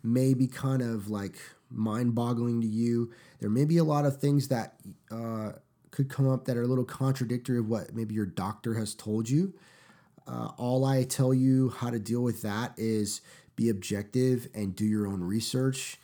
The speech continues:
And hopefully you will find, uh, the same information that I use. You know, I just don't fly off the cuff. I study, I research, I educate myself prior to even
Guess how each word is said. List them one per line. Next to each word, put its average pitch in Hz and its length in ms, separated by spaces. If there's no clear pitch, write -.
And 104 120
hopefully 131 420
you 117 140
will 107 80
find, 107 500
uh, 95 260
the 98 120
same 107 300
information 98 800
that 90 260
I 101 180
use. 92 600
You - 60
know, 82 80
I 90 160
just 101 180
don't 101 160
fly 101 240
off 87 160
the - 80
cuff. - 540
I 104 480
study, 110 680
I - 60
research, 95 680
I 82 120
educate 85 400
myself 85 580
prior 90 360
to 85 200
even 85 400